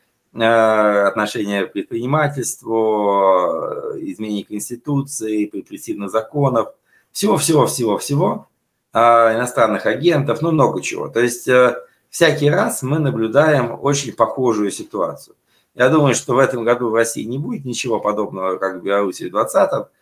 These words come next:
но если бы такое произошло, то результат был бы абсолютно таким же. То есть, э, Беларусь показывает очень много,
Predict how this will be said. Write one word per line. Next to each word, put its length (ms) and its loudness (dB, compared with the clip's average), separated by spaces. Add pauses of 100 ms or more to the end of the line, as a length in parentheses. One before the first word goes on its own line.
(260)
но 80 -2
если 220 4
бы 80 -2
такое 340 2
произошло, 560 2
то 180 -4
результат 340 0
был 160 0
бы 120 -8
абсолютно 340 -10
таким 400 -10
же. 80 -20
То 80 2
есть, 220 0 (340)
э, 960 4
Беларусь 300 2
показывает 600 2
очень 400 -2
много, 460 -2